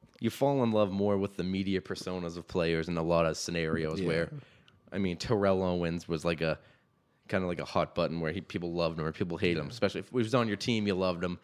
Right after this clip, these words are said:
Speaker 1: until he started to try and ruin the team, and then he was not on the team.
Speaker 2: Yeah.
Speaker 1: And he, n-, then you hated him. But,
Speaker 2: But
Speaker 1: like
Speaker 2: yeah, ma-, maybe, and I,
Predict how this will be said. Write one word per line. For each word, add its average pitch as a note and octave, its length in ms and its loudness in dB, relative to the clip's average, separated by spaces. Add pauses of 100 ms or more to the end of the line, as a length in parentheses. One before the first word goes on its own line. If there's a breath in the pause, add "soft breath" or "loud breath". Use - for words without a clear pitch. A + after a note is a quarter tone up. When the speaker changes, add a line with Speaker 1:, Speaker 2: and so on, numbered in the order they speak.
(280 loud breath)
Speaker 1:
until A2+ 260 0
he G2 60 0
started F#2+ 320 4
to F#2+ 140 0
try F#2+ 160 0
and F2+ 120 -4
ruin G2+ 200 0
the F2 80 -2
team, E2+ 320 -2
and E2+ 80 -2
then F2 100 -2
he F#2 80 -2
was E2 160 -6 (120)
not E2+ 280 -2
on D2+ 100 -4
the D2+ 60 -6
team. D2+ 260 -8 (200)
Speaker 2:
Yeah. A2 180 0
Speaker 1:
And G2 100 4
he, G2 60 4 (220)
n-, E2+ 100 -4
then F#2 160 -2
you E2 100 -4
hated D#2 280 -4
him. C2+ 180 -16
But, F2 240 -4 (280 loud breath)
Speaker 2:
But C3+ 120 0
Speaker 1:
like F2+ 100 2
Speaker 2:
yeah, D3 220 4
ma-, G2+ 180 -8
maybe, B2+ 540 0
and C3+ 100 -2
I, C3 200 0